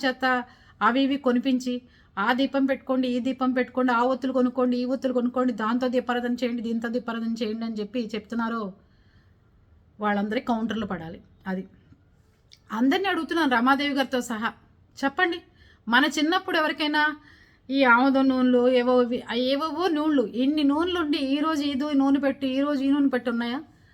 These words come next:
పెడితే ఏం పెట్టేవాళ్ళు మన చిన్నతనంలో? నువ్వుల నూనె కానీ కొబ్బరి నూనెతో కానీ నేతితో కానీ దీపం చేసేవాళ్ళు, అవునా? అప్పుడు లేవా ఇవన్నీ? ఇప్పుడు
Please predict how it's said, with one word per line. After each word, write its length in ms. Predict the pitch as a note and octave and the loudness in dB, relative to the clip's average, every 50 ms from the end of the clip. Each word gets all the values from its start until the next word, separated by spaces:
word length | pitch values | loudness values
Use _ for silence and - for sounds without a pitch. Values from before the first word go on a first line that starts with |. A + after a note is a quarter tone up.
| _ _ _ _ - | _ _ _ _ -2
పెడితే 320 | B3 A#3+ C4+ C4+ D#4+ D#4+ D4+ | 0 0 0 0 -2 -2 0
ఏం 80 | C#4+ | 0
పెట్టేవాళ్ళు 580 | D4 - D4+ - - D4+ D4+ D4+ D#4 D#4 F4+ F#4 - - - A3+ | 0 -2 -4 -4 -4 -2 -2 -2 -2 -2 -4 -6 -10 -12 -8 -4
మన 120 | A#3 B3 | -2 -2
చిన్నతనంలో? 640 | B3 - B3 C4 C4 C4+ C4 C#4 C#4 C#4+ D#4+ F#4 - - - - _ _ _ _ _ _ _ _ _ _ _ _ _ _ _ _ _ A3 | -2 -2 -2 -2 -2 0 0 2 0 0 -2 -4 -8 -14 -20 -20 _ _ _ _ _ _ _ _ _ _ _ _ _ _ _ _ _ -2
నువ్వుల 320 | A#3 B3 A#3 B3+ D4 D4 | -2 0 0 2 4 4
నూనె 240 | D4 C#4+ C#4 C4 B3 | 4 6 4 4 4
కానీ 260 | B3+ B3 C4+ F4 A#4 - - - _ _ _ - | 2 2 0 -2 -4 -8 -16 -20 _ _ _ -2
కొబ్బరి 320 | C4 C4 A#3 C#4+ C#4 B3+ | -2 0 2 2 4 4
నూనెతో 260 | C4+ B3+ B3 A3+ A#3+ | 4 4 2 2 0
కానీ 260 | G#3+ A3+ A#3 D#4 G#4 G#4 - - _ _ _ _ - A#3 | -2 -2 -2 -2 -2 -4 -10 -18 _ _ _ _ -6 -2
నేతితో 420 | A#3+ B3 C4 C4+ C#4 C4 C4 B3 | 0 2 2 2 0 0 0 0
కానీ 220 | A3+ A#3 A#3+ D#4 | 0 2 0 0
దీపం 420 | D4 B3 B3 B3 B3 B3 A#3+ B3+ A3+ | 2 2 0 0 2 2 2 2 2
చేసేవాళ్ళు, 440 | A3 G#3+ - A3+ G#3+ G#3 G3+ G3 G3 | 0 -2 -4 -4 -2 -2 -2 -2 -2
అవునా? 300 | G#3 A3+ B3 E4 A4+ - - _ _ _ _ _ _ _ - | 0 2 2 0 0 -2 -6 _ _ _ _ _ _ _ -4
అప్పుడు 300 | G3 G#3 G3+ - B3+ A#3 | -4 -2 0 0 0 2
లేవా 240 | A3+ A#3 C4 C#4+ D#4+ | 2 2 2 2 0
ఇవన్నీ? 380 | D4 B3+ A#3+ B3 B3+ D4 G4+ G#4+ - _ _ _ _ _ _ _ _ _ _ _ - | 0 0 0 0 0 -2 -2 -6 -10 _ _ _ _ _ _ _ _ _ _ _ -6
ఇప్పుడు 400 | A#3+ B3+ - - F4+ F#4+ G#4+ A4 | -6 -6 -4 -2 0 0 0 -2